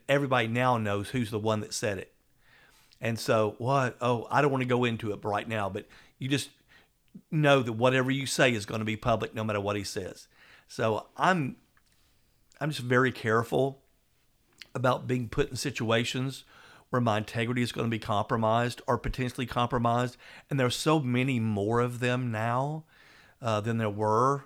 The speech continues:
when I was younger. Um, and I could go through a list of examples. Uh, most of those would be uncomfortable examples that I wouldn't wanna maybe share on a <laughs> open mic.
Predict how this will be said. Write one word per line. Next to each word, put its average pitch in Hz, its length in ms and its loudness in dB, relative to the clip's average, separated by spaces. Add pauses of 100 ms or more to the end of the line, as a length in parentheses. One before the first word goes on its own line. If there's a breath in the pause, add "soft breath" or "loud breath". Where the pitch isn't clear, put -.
when 113 240 -4
I 107 80 0
was 107 340 -2
younger. 113 600 -2 (480 soft breath)
Um, 110 560 -8 (480 soft breath)
and - 140 -6
I 175 180 0
could 131 180 -4
go 110 160 0
through 107 340 -2
a 117 120 -8 (220)
list 123 360 -6
of 110 100 -8
examples. 110 800 -6 (340 soft breath)
Uh, 104 380 -2
most 117 380 -2
of 113 80 -6
those 101 300 -4
would 98 120 -8
be 101 200 -6 (600 soft breath)
uncomfortable 131 640 -2
examples 104 640 -6
that 92 160 -8
I 92 80 -6
wouldn't 101 300 -8
wanna 98 180 -6
maybe 101 280 -8
share 98 280 -4
on 98 160 -2
a 92 140 -6 (120)
<laughs> 208 160 0 (460 loud breath)
open 123 400 0
mic. 113 340 2